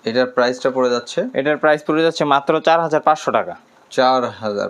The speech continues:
Speaker 1: পাঁচশো।
Speaker 2: হ্যাঁ, চার হাজার পাঁচশো টাকা। এটার
Speaker 1: দেখার
Speaker 2: ভি-,
Speaker 1: মতো একটা শাড়ি এটা,
Speaker 2: এটার ভিতরে
Speaker 1: চার হাজার পাঁচশো।
Speaker 2: আপনার অনেক কালার হয়, ওইটা
Speaker 1: এই যে
Speaker 2: হচ্ছে আঁচলের কাজটা।
Speaker 1: আঁচলের কাজটা দেখুন, সুন্দর একদম।
Speaker 2: আর এটা
Speaker 1: দারুণ।
Speaker 2: হচ্ছে জমিনের কাজটা।
Speaker 1: এটাতে কয় হাত কাজ আছে?
Speaker 2: এটাতে আপনার কোমরের প্যাচ তিন হাত ফাঁকা হবে,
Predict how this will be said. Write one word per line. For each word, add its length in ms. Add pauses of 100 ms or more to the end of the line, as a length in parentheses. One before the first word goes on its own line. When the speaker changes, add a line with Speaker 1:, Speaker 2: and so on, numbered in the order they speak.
Speaker 1:
পাঁচশো। 440
Speaker 2:
হ্যাঁ, 140
চার 240
হাজার 280
পাঁচশো 320
টাকা। 260
এটার 120
Speaker 1:
দেখার 180
Speaker 2:
ভি-, 60
Speaker 1:
মতো 140
একটা 200
শাড়ি 280
এটা, 140
Speaker 2:
এটার 140
ভিতরে 120
Speaker 1:
চার 20
হাজার 200
পাঁচশো। 160
Speaker 2:
আপনার 140
অনেক 220
কালার 300
হয়, 180
ওইটা 200
Speaker 1:
এই 60
যে 60
Speaker 2:
হচ্ছে 220
আঁচলের 420
কাজটা। 200
Speaker 1:
আঁচলের 200
কাজটা 360
দেখুন, 420
সুন্দর 440
একদম। 240
Speaker 2:
আর 60 (480)
এটা 100
Speaker 1:
দারুণ। 160
Speaker 2:
হচ্ছে 220
জমিনের 420
কাজটা। 360 (680)
Speaker 1:
এটাতে 240
কয় 140
হাত 140
কাজ 180
আছে? 240 (300)
Speaker 2:
এটাতে 340
আপনার 340
কোমরের 420
প্যাচ 300 (400)
তিন 160
হাত 240
ফাঁকা 240
হবে, 340